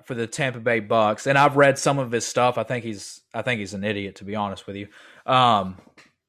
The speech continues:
but he, I don't know, I think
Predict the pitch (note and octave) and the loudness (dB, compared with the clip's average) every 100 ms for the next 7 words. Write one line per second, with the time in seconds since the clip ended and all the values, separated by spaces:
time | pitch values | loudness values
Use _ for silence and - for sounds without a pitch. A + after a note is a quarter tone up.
0 | _ _ _ - E3 C#3+ G3+ A3 G3 - | _ _ _ 2 2 4 4 4 2 -2
1 | _ _ _ _ _ _ _ _ - A#3 | _ _ _ _ _ _ _ _ 4 6
2 | A#3+ A3+ D#3+ E3+ D#3+ - - _ _ - | 8 6 6 4 2 -2 -18 _ _ 0
3 | G#3+ D4 D#4 - | 2 2 -2 -12